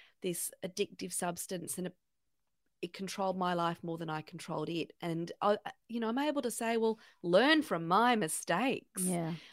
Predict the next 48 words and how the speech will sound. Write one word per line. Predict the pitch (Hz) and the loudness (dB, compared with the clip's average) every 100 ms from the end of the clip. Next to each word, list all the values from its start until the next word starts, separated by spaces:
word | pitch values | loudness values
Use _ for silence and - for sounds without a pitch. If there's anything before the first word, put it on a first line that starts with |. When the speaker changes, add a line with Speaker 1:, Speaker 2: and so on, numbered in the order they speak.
| _ | _
Speaker 1:
You | 262 | 2
know, | 262 | 4
if | 269 427 | 4 4
I'd | 427 254 | 2 6
buried | 202 202 190 | 6 8 4
that | 170 | 2
underground | 160 165 175 165 156 151 151 | 2 0 -2 -2 0 0 -4
and | 147 | -6
didn't | 156 147 | -6 -6
address | 143 143 - | -4 -6 -4
it, | - 240 - _ _ _ _ _ _ _ _ _ | -6 -6 -10 _ _ _ _ _ _ _ _ _
how | 233 294 | -6 -2
are | 349 | 2
they | 330 277 | 4 4
ever | 262 | 2
going | 269 254 220 | 0 -2 -2
to | 208 | -2
learn | 175 160 | -2 -2
from | - 175 | -4 -6
what | 165 | -2
I | 156 196 | -2 -2
went | 196 - | -2 -6
through? | - - - - _ _ _ | -8 -8 -8 -12 _ _ _
Speaker 2:
A | 160 | -10
hundred | 185 175 - | -6 -6 -8
percent. | 160 139 151 | -16 -6 2
Speaker 1:
But | 262 - _ - - | 2 0 _ -20 -2
I'm | 247 302 | 0 2
able | 285 233 | 2 2
to | 208 | -2
say | - 208 196 | -2 -2 -2
to | |
them | 190 190 190 190 | 0 -2 -2 -6
that | 208 190 - _ _ _ - | -4 -4 -4 _ _ _ -8
I | |
started | 247 269 247 240 | -4 0 0 0
drinking | 233 226 220 220 | -2 -4 -6 -6
when, | 214 - | -6 -2
when | 208 | 0
I | 208 202 | 0 0
was | 202 185 | -2 -2
young, | 180 254 147 - | -2 -2 -6 -6
when | 208 | -4
I | |
was | 220 208 | -2 -2
your | 208 247 | -2 -2
age, | 165 143 - - 180 | -2 -4 -6 -8 -6
Speaker 2:
Mm. | 170 165 160 | -6 -6 -12